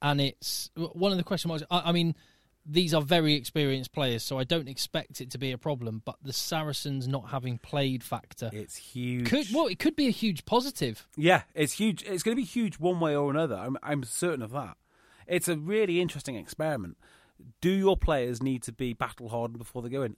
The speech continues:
Speaker 2: I know Phil th-, thinks that they don't because of Argentina. I tend to think that they do.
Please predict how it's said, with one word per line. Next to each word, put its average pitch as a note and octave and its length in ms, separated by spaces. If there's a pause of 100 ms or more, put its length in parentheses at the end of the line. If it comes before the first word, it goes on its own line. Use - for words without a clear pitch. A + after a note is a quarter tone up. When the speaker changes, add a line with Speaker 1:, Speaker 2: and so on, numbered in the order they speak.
Speaker 2:
I C3+ 100
know B2 140
Phil A#2 280
th-, - 240
thinks C3+ 300
that A#2 100
they F3 120
don't E3+ 360
because B2 260
of B2 140 (200)
Argentina. B2+ 600 (380)
I D3+ 180
tend D#3 200
to - 40
think C3+ 220
that C#3 160
they A#2 140 (140)
do. D3 300